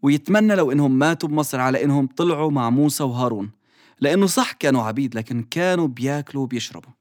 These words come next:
وأنا بصراحة ما بقدر ألومهم على خوفهم، لأنه مرات إحنا كمان بنمرق بصحراء في حياتنا، كل الموارد بتنشف وبنشوف حالنا بطريق مسدود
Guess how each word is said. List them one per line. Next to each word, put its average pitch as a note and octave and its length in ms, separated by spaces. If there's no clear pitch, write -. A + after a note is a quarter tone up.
وأنا F#3+ 200
بصراحة C#3 440
ما C3 160
بقدر C3 380
ألومهم A2 420
على B2+ 220
خوفهم، D#3+ 380
لأنه D#3 380
مرات E3 500
إحنا C3 300
كمان A#2+ 320
بنمرق D#3+ 540
بصحراء D3 380
في - 100
حياتنا، A2+ 400
كل B3+ 180
الموارد D#3 540
بتنشف C3 640
وبنشوف C#3 460
حالنا D#3 300
بطريق C#3 380
مسدود A2+ 400